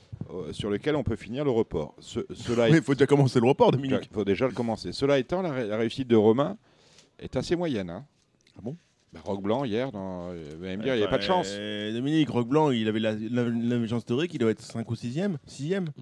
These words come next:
Speaker 1: Il
Speaker 2: Trop
Speaker 1: a,
Speaker 2: très bien.
Speaker 1: il a l'écart trois. Voilà, il
Speaker 2: Ouais,
Speaker 1: a,
Speaker 2: l'écart trois.
Speaker 1: il y a une adette.
Speaker 2: Ouais.
Speaker 1: Bon, d'accord. Avant, il y a eu Svia-, Svial. OK.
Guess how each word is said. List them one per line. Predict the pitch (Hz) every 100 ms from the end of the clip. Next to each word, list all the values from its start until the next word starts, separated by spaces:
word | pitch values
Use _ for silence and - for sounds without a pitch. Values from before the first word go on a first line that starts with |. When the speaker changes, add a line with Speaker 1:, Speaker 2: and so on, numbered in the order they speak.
| 110
Speaker 1:
Il | -
Speaker 2:
Trop | 87
Speaker 1:
a, |
Speaker 2:
très | 98 139
bien. | 202
Speaker 1:
il | 98
a | 110
l'écart | 117 120 135
trois. | - 113 90 _ -
Voilà, | 73 69
il |
Speaker 2:
Ouais, | 117
Speaker 1:
a, | 127
Speaker 2:
l'écart | 113 117
trois. | - 113
Speaker 1:
il | 98
y | 110
a |
une | 117
adette. | 120 117 - -
Speaker 2:
Ouais. | 95 101
Speaker 1:
Bon, | 80 73
d'accord. | 80 92 71
Avant, | 76 95 120
il | 113
y |
a |
eu | 113 113
Svia-, | 98 98 117 120 107
Svial. | 98 120 110 - - _ _ _
OK. | - -